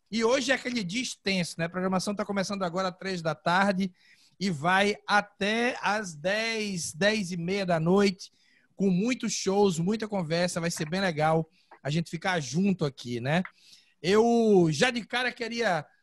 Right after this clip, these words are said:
só dar um papo, a gente ia ter uma, uma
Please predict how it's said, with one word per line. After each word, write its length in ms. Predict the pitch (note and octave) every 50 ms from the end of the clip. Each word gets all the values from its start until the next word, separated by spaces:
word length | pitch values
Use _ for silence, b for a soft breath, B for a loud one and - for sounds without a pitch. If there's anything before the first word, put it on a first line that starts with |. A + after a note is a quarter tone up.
| _ -
só 180 | - D#4+ E4
dar 120 | D#4 C#4+ C4
um 100 | A#3 G#3
papo, 400 | - A3 G#3+ A3 G#3+ - - - - - _ _ _ _ -
a 60 | D#3+ F3+
gente 180 | G3 G#3+ -
ia 80 | - G3
ter 120 | F3 G#3+
uma, 500 | G#3 G3 F#3+ F3+ F3 D3+ B2+ A#2 A#2+ C#3 - _ _ _ _ _ -
uma 180 | E3+ F3 E3+